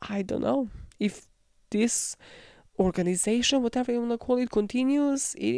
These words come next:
is kind of a proof that we didn't, that we didn't really move as forward as we think we have. So you let me know your thoughts, and, uh, this is your last video, last main episode for the year.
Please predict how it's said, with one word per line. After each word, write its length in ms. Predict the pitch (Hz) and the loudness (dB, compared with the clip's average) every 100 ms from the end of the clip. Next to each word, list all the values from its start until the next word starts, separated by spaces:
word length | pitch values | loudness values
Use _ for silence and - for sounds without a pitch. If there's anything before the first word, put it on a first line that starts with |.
| 320 | 2
is 120 | 381 | 2
kind 300 | - - 381 | 0 0 2
of 80 | 330 | 4
a 60 | 226 | 4
proof 340 | - 330 311 | 4 4 2
that 200 | 233 226 | -2 -4
we 100 | 269 | -4
didn't, 480 | 247 339 403 277 262 _ | -2 0 0 -2 -6 _
that 160 | - 254 | -4 0
we 140 | 254 | 0
didn't 500 | 233 240 294 339 302 | 0 4 4 6 6
really 260 | 254 269 254 | 6 4 4
move 560 | 247 262 254 208 226 - - - - - - | 4 6 6 4 2 -6 -20 -20 -20 -8 4
as 400 | 247 226 233 - | 4 4 2 -2
forward 600 | - 214 202 180 190 190 | 4 8 8 6 4 0
as 240 | - 214 | -2 -2
we 140 | - 196 | 0 -2
think 560 | - - - - - - - | 0 0 0 -2 -8 -16 -2
we 120 | 185 | 0
have. 520 | 196 - - - - - - - - - | 0 -4 -6 -8 -16 -20 -20 -20 -20 -18
So 160 | - - | -2 2
you 160 | - 240 | 6 6
let 160 | 320 | 6
me 100 | 311 | 8
know 200 | 302 285 | 8 8
your 480 | 269 214 202 214 247 - | 8 8 8 8 6 2
thoughts, 680 | - 311 349 339 - - - - | -6 -4 0 -2 -4 -12 -8 0
and, 320 | 240 240 240 | 2 4 4
uh, 300 | 247 269 269 | 4 6 4
this 280 | 233 - - | 0 -4 2
is 420 | 320 359 330 - | 4 4 2 -2
your 240 | 226 311 302 | 4 6 6
last 500 | 302 330 294 - 262 | 4 2 0 -4 2
video, 460 | 269 - 202 202 | 2 4 4 4
last 380 | 233 269 254 - | 2 0 -2 0
main 240 | 240 226 | 2 4
episode 640 | 214 - - - - 208 220 - - - - - - - | 2 0 -2 -4 -2 -2 -2 -12 -16 -16 -18 -20 -20 0
for 220 | 311 294 | 6 8
the 100 | 302 | 10
year. 460 | 302 349 233 202 | 8 8 6 4